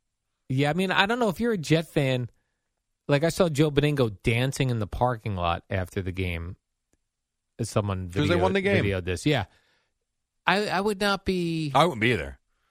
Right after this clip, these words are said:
Speaker 2: Because if the idea, like, tell me what the idea of the Jet season is. That's where I'm very confused. Is it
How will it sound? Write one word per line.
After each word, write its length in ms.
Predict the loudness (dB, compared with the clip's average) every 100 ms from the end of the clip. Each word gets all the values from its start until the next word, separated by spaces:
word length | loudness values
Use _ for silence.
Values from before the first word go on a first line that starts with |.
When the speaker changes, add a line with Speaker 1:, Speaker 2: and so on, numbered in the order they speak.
| _ _ _
Speaker 2:
Because 340 | 2 4 2 0 -6 _ _ _ 0
if 260 | 2 2
the 180 | 0 2
idea, 760 | 2 0 -2 -2 0 0 0 0
like, 220 | -2 -2
tell 180 | 0 0
me 100 | 2
what 220 | 0 -2
the 160 | 0 0
idea 560 | 0 -2 -2 0 0
of 680 | 0 -2 -2 -2 -4 -10 -18 _ -6
the 140 | -6
Jet 300 | -2 -4 -4
season 420 | -4 -4 -2 -4
is. 380 | -6 -8 -12 -20 _ _ _ _ _ -2
That's 220 | -2 0
where 140 | 0
I'm 120 | 0
very 260 | 0 0 0
confused. 680 | -4 -10 -8 -8 -8 -12 _
Is 220 | -4 -2 0
it 240 | -2 -4